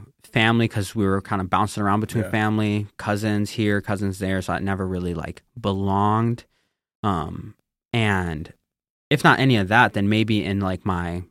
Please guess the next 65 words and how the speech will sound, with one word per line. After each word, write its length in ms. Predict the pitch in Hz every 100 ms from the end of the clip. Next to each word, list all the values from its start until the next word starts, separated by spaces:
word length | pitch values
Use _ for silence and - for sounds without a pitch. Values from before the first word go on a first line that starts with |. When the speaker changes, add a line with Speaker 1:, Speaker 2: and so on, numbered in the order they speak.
| _
Speaker 1:
like, 220 | 90 90 95
my 100 | 92
dogma, 560 | 87 85 87 90 80
my, 240 | 90 85 85
my 140 | 87 92
Speaker 2:
Yeah. 80 | -
Speaker 1:
faith, 420 | - 90 80 -
like, 280 | - - -
Speaker 2:
Yeah. 180 | - 104 -
Speaker 1:
my 300 | 95 85 71 - _ -
worldview. 720 | 104 110 104 87 82 67 90 101
Speaker 2:
Yeah. 100 | 101
Speaker 1:
I 100 | 110
need, 180 | 117 -
I 60 | 117
just 160 | 113
need 160 | 107 92
something. 280 | - 85 -
Speaker 2:
Something, 340 | 98 98 98 -
something 320 | - 104 101
to 80 | 87
grab 240 | 92 90
onto 380 | 87 90 95 90
that's 180 | 85 87
Speaker 1:
Yeah. 80 | 76
Speaker 2:
consistent. 500 | 87 - 78 - - _ _ - -
Speaker 1:
Right. 200 | 78 -
Speaker 2:
Yeah, 200 | 120 104
for 180 | - 104
sure. 300 | - 107 -
So 400 | - 117 101 80 _ _
then 140 | 113 98
you 80 | 92
kinda, 400 | 117 95 82 - -
so 160 | - -
eighth 220 | 120 -
grade, 280 | 110 107 110
was 140 | 95
that 120 | 104
when 100 | 104
you 80 | 101
guys 180 | 101 95
moved? 220 | 104 110
Was 100 | 98
it 60 | 87
eighth 140 | 104
grade 180 | 113 120
or 60 | 101
was 160 | 90
it 100 | 90
high 160 | - -
school 320 | - 104 95
or 60 | 87
what 60 | 82
was 60 |
Speaker 1:
Yeah, 120 | 117 101
Speaker 2:
that? 100 | - _ 135
Speaker 1:
eighth 120 | -
grade. 260 | 98 101
Seventh, 200 | - 180 -
Speaker 2:
So, 40 |
Speaker 1:
seventh, 180 | 165 160
eighth 140 | 147 127
grade, 160 | 127
Speaker 2:
yeah. 100 | 98